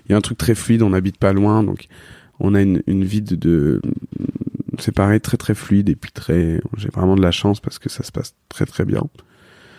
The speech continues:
Mais donc, t'as encore plus ça, effectivement, le, le côté, le beurre et l'argent du beurre, quoi. Moi, c'est ça qui me vient, c'est-à-dire, je vois tous mes potes qui sont, euh,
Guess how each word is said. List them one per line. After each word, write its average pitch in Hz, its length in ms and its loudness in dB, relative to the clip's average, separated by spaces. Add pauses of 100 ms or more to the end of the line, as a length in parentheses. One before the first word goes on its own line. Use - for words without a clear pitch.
(340)
Mais 101 120 4
donc, 113 200 2
t'as 117 80 2
encore 104 240 2
plus - 160 -4
ça, 117 400 2
effectivement, 95 500 0
le, 92 180 0
le 87 140 -2
côté, 98 360 0
le 95 120 2
beurre 101 260 2
et 92 60 4
l'argent 87 280 0
du 87 100 -2
beurre, 85 260 -2
quoi. - 240 -12
Moi, 95 80 -2
c'est 92 120 -6
ça 110 200 0
qui 101 140 -6
me 95 80 -4
vient, 90 280 -2
c'est-à-dire, 87 440 -6 (720)
je 98 160 -2
vois 110 200 2
tous - 140 -4
mes 107 160 4
potes 110 300 -2
qui - 120 -16
sont, 95 300 -6
euh, 87 100 -6